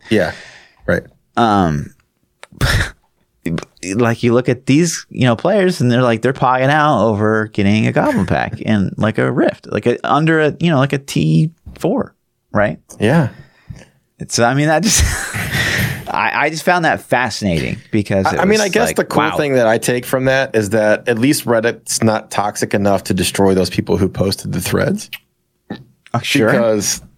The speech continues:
Speaker 1: it's like the Diablo Reddit, and I don't know if it was post or I felt like it was before, but after BlizzCon, for sure,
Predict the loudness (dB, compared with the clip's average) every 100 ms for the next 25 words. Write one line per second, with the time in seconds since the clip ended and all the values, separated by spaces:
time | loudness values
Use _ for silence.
0 | _ _ _ _ -6 -2 0 2 2 2
1 | 0 -6 _ _ _ _ _ _ _ -20
2 | _ _ -20 -20 -20 _ _ _ _ _
3 | _ -4 0 2 2 2 0 2 2 4
4 | 2 0 0 0 -2 -6 _ _ -20 _
5 | -2 0 2 4 4 2 2 2 2 0
6 | 0 2 2 0 -6 -2 2 4 4 0
7 | -4 _ _ _ _ -6 -4 -2 -2 0
8 | 0 0 0 -4 0 0 0 2 2 2
9 | 0 -2 0 2 0 0 -2 -2 -6 -10
10 | -6 -4 -2 0 0 0 0 0 -4